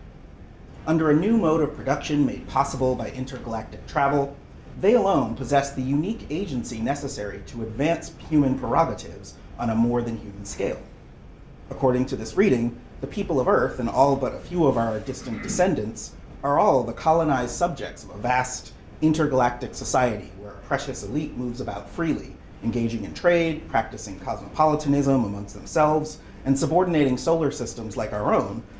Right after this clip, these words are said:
to their priorities along the way. The term that Delaney uses to assign exceptional status to this ersatz master race is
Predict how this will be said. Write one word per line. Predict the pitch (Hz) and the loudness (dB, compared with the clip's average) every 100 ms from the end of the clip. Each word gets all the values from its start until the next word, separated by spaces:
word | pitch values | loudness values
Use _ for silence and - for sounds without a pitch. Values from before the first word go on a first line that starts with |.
| - | -4
to | 143 | 2
their | 156 165 | 4 4
priorities | 127 101 87 95 113 | 2 0 -2 -4 -8
along | 101 90 90 | -8 -8 -4
the | |
way. | 147 151 - - - - - - - - - - - - - | -2 -2 -4 -18 -20 -20 -20 -20 -20 -20 -20 -20 -20 -14 -4
The | 151 | -2
term | 226 226 196 | 2 2 4
that | 151 | 2
Delaney | 131 143 160 127 | 4 4 4 4
uses | 113 107 107 107 | 2 -2 -6 -8
to | 135 110 | -8 -4
assign | - 117 101 | -2 -2 -2
exceptional | - 143 - 127 101 | -4 -6 -4 -8 -8
status | - 143 127 107 - | -2 0 2 -2 -8
to | |
this | 95 98 - | -10 -10 -6
ersatz | 127 117 - - - | -6 -6 -10 -14 -8
master | 123 135 113 | -4 -4 -4
race | 95 87 - | -10 -10 -12
is | 98 95 | -14 -14